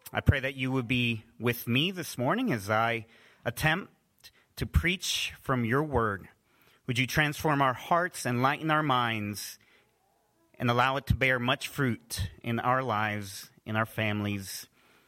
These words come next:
and in our city? Pray this through Christ our Lord. Amen. Uh, so, uh, you know,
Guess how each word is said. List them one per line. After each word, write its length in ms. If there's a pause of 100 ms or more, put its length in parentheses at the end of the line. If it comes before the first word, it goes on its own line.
(520)
and 140
in 100
our 100
city? 440 (420)
Pray 160
this 160
through 140
Christ 320
our 80
Lord. 320 (680)
Amen. 440 (1300)
Uh, 300 (220)
so, 560 (280)
uh, 340 (380)
you 120
know, 280